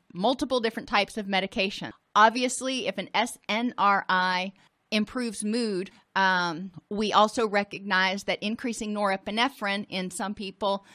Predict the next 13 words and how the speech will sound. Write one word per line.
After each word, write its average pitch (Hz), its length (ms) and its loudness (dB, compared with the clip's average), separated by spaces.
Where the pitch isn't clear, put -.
um, 180 480 -2
also 202 480 2
increases 185 500 -8
their 170 140 -4
serotonin. 165 760 -6
You 175 100 -16
can't - 360 -4
alter 208 320 -2
one 185 300 -4
without 175 360 2
altering 160 480 -2
the 151 140 -4
other. 147 300 -4